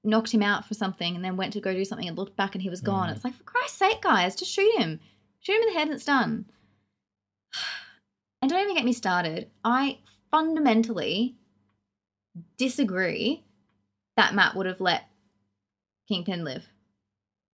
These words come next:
Speaker 1: I don't care all this build-up they did about his Christianity and him never coming back from this if he did it.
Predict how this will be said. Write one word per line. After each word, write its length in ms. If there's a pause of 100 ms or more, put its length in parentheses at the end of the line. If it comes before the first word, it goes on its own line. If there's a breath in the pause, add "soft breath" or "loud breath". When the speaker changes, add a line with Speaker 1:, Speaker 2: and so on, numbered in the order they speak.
(960)
Speaker 1:
I 60
don't 200
care 280
all 100
this 160
build-up 340
they 120
did 100
about 180
his 120
Christianity 760
and 100
him 140
never 180
coming 280
back 240
from 140
this 180
if 60
he 100
did 140
it. 180